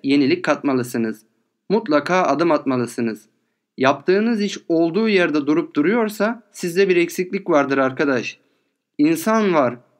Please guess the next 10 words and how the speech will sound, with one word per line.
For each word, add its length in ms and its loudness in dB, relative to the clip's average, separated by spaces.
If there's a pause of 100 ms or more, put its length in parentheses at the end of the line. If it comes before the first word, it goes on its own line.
(140)
dokunduğu 540 2
yere 320 2
değer 300 2
katar, 460 -2 (480)
insan 520 0
var, 240 0 (260)
dokunduğu 520 0
yere 340 0
değer 260 2
kaybettirir. 680 -4